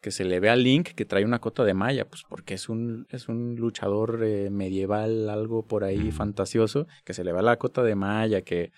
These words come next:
Speaker 1: que el caballito traiga su, su tapetito para dormirse en las noches. Como en detallitos así se va viendo cómo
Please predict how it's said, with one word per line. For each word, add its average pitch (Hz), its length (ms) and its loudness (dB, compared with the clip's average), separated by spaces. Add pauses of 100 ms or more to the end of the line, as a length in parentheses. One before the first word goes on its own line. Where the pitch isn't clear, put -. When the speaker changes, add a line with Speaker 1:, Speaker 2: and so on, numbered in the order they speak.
(320)
Speaker 1:
que 107 120 -2
el 98 80 0
caballito 101 520 2
traiga 120 300 2
su, 95 600 0 (600)
su 101 240 -6
tapetito - 680 6
para 104 140 10
dormirse 104 360 8
en 113 60 8
las 101 140 6
noches. 104 420 4
Como 104 160 0
en 107 80 4
detallitos 117 560 4
así 139 280 0
se 139 100 2
va 113 100 6
viendo 120 280 4
cómo 117 460 -2